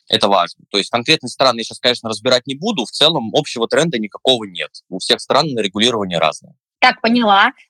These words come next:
Speaker 2: А, можно ли использовать Н Ф Т арт в своих портфолио на Behance или, а, ArtStation?
Speaker 1: Тут вопрос, э, того, какие права вы дали покупателю. Если вы написали, что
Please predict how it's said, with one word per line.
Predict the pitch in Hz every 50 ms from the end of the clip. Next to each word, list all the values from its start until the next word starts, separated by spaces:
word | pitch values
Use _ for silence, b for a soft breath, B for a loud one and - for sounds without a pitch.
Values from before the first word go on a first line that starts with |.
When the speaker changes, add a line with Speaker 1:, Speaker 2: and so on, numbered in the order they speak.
| _ _
Speaker 2:
А, | - 226 226 226 226 226 226 226 226 226 226 233 233 233 226
можно | 226 226 240 277 311 320 - 294
ли | 285 254 269 254
использовать | 240 - _ 277 277 254 214 233 208 214 - -
Н | 214 220
Ф | 226 -
Т | _ 262 233 -
арт | - 240 254 269 - -
в | -
своих | - - 226 220 220 - -
портфолио | - 220 214 - _ _ - 262 269 269 254 233 220 214
на | 220 220 214
Behance | 185 196 220 - - 226 233 240 262 - -
или, | 208 214 220 208 208 208 202 190 - -
а, | - 196 190 190 185 185 185 180 175 - 208
ArtStation? | 208 202 - - - - 233 208 190 - - - - _ _ _ _
Speaker 1:
Тут | - 202 180 151
вопрос, | 165 156 - 175 180 175 - - - - -
э, | 147 143 135 -
того, | 151 147 143 175 214 208
какие | - 151 _ - 175 175 151
права | - 131 131 127 160 175
вы | 170 147 127
дали | 131 135 147 147 131
покупателю. | - 131 - 123 - 135 120 104 95 - - 87 87 92 -
Если | 143 165 - - 135
вы | 123 120 127 143 139 143 135 127
написали, | 123 - - - - 143 131 131 120 110
что | - - - - 117 113 113 110